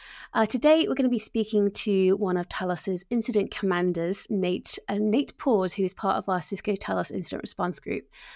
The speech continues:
Uh, we'll be talking about a specific incident with one of our customers that Nate was involved in helping to find a solution for. Um, but we'll, we'll also talk more about how our incident commanders are generally involved in incidents,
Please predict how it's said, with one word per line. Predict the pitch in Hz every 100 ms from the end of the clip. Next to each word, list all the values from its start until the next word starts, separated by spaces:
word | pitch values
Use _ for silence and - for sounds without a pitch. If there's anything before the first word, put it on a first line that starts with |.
| - -
Uh, | 185
we'll | 185 214
be | 240
talking | - 226 214 214
about | 196 190 175 175 175 -
a | 185 170
specific | - 175 - 262 - -
incident | 185 190 170 -
with | 180
one | 185
of | 165
our | 160
customers | 160 190 - 190 175
that | 175 190
Nate | 190 160
was | 185 170
involved | 160 160 160 156 -
in | 170 165 - -
helping | - 214 202
to | 196
find | - 170
a | 170
solution | - 175 175 185
for. | 151 175 165 160 - - -
Um, | 202 180 185 185
but | 254
we'll, | 269 269
we'll | 262 277
also | 269 277
talk | 269 233
more | 220 214
about | 208 196 -
how | 185 185
our | - 180
incident | 185 - 170 -
commanders | 185 170 170 160
are | 180 175 -
generally | 180 180 170 175
involved | 185 170 175 165 160 160 -
in | 175 170
incidents, | 180 - 175 175 -